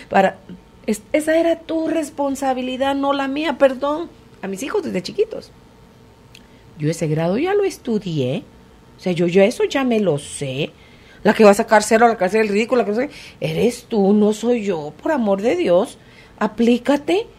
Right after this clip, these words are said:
¿Y sabes qué es lo triste? Le decía yo a este hijo mío. Que eres brillante, por amor de Dios. Tienes una cabeza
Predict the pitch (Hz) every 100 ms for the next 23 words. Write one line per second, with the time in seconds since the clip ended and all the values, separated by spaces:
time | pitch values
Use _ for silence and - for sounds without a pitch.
0 | - - 196 262 294 302 311 294 294 294
1 | 349 339 320 254 226 113 - - - 113
2 | 226 - - - - - - - - -
3 | - - 311 339 226 339 339 311 339 339
4 | 349 320 294 269 277 269 247 - 226 269
5 | 247 247 294 - - - - 359 339 349
6 | 349 349 320 320 349 330 349